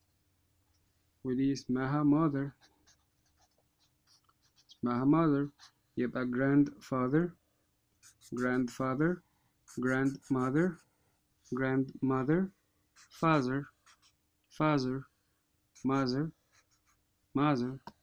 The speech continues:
وبعدين نوصل لأنا وأخوتي، أخويا وأختي، أنا وأخويا وأختي، اللي هو me،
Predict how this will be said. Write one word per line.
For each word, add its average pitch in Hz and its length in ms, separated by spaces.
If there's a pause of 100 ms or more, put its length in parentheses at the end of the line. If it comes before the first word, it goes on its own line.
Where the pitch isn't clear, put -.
(760)
وبعدين 156 500
نوصل 156 540
لأنا 139 640
وأخوتي، 135 920
أخويا 131 400
وأختي، 135 600 (1040)
أنا 139 320 (140)
وأخويا 127 600
وأختي، 139 640 (800)
اللي 127 220
هو 131 560 (100)
me، 135 440